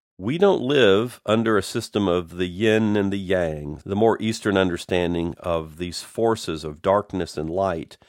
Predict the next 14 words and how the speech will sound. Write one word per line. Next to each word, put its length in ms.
that 140
are 140
equal 560
and 240
balance 520
one 160
another. 500
That 260
is 180
not 600
the 120
Christian 680
<laughs> 60
understanding 760